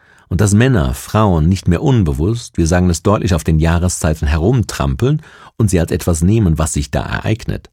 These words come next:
sondern dass ihr ihnen schon voraus seid, dass ihr sie schon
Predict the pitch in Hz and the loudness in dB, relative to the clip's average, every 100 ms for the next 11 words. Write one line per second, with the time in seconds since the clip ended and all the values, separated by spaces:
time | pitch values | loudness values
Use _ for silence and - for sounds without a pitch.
0 | _ - 73 71 64 87 135 - _ _ | _ -6 -2 -2 -2 -2 -2 -6 _ _
1 | _ _ - 80 - 117 113 - 95 92 | _ _ -4 -4 -4 -2 -2 0 0 2
2 | 87 80 - 69 64 - 80 85 82 - | 2 0 -2 -2 -2 -4 -2 -2 -2 -4
3 | 60 52 - - _ - _ 80 90 - | -6 -8 -10 -16 _ -20 _ -4 -4 0
4 | 113 101 98 - 95 | 0 0 -2 -2 -4